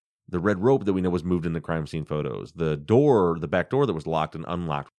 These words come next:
we don't know for sure if it was left locked or if it had been unlocked the whole time. We have a lot of questions there. The way Maurice Carpenter wrote the report, uh, the barricades,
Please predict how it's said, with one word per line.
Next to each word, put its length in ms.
we 60
don't 120
know 100
for 80
sure 280
if 100
it 80
was 160
left 320
locked 400
or 380
if 60
it 60
had 40
been 200
unlocked 420
the 80
whole 160
time. 460
We 80
have 80
a 20
lot 140
of 80
questions 460
there. 320
The 60
way 140
Maurice 240
Carpenter 320
wrote 160
the 60
report, 500
uh, 140
the 100
barricades, 920